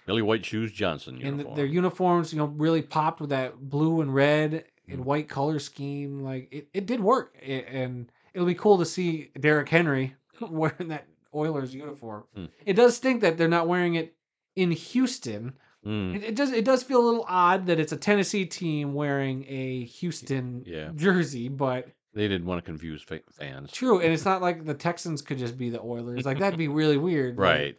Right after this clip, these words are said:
Speaker 1: yeah.
Speaker 2: it's just, it's weird. <laughs> At
Speaker 1: May-
Speaker 2: least, at least wear 'em on the road in Houston. Like, come on.
Speaker 1: Yeah.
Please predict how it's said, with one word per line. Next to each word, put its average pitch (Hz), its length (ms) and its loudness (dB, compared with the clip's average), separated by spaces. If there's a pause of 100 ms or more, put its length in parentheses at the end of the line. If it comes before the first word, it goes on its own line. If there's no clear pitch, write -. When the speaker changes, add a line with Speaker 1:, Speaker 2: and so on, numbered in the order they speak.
(100)
Speaker 1:
yeah. 76 260 -10 (340)
Speaker 2:
it's 147 140 -14
just, 143 240 -10 (220)
it's 202 200 -2
weird. 147 260 4
<laughs> - 920 -18
At - 60 -10
Speaker 1:
May- - 120 6
Speaker 2:
least, 320 140 2
at 226 80 4
least 294 160 2
wear 233 160 6
'em 214 60 4
on 202 120 6
the 185 80 4
road 185 260 4
in 180 180 0
Houston. 147 520 2
Like, 147 200 -2
come 170 160 -4
on. 127 200 -2 (220)
Speaker 1:
Yeah. - 60 -20